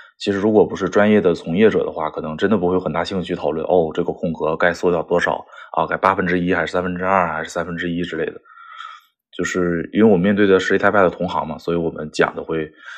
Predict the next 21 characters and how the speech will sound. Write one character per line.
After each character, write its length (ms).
就 80
是 100
更 160
偏 220
向 220
于， 260
呃， 180
更 180
细 280
节 200
的， 280
呃， 180
排 160
版 360
或 140
者 120
是 260
排 140
版 160
技 160
术 160